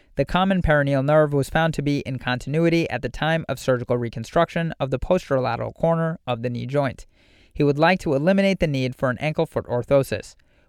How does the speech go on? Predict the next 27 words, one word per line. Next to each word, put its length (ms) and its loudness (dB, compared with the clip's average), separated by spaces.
What 160 6
is 140 0
the 80 0
best 320 2
option 380 -2
to 120 -2
achieve 420 0
elimination 600 -2
of 100 -4
the 80 -2
orthosis? 680 0
And 140 -4
the 60 -2
choices 360 0
are: 120 -2
one, 340 2
repeat 480 0
neurolysis 640 2
of 80 -4
the 80 -4
common 380 -2
peroneal 420 -2
nerve 240 0
at 100 -2
the 80 -4
knee 200 -6
level; 400 0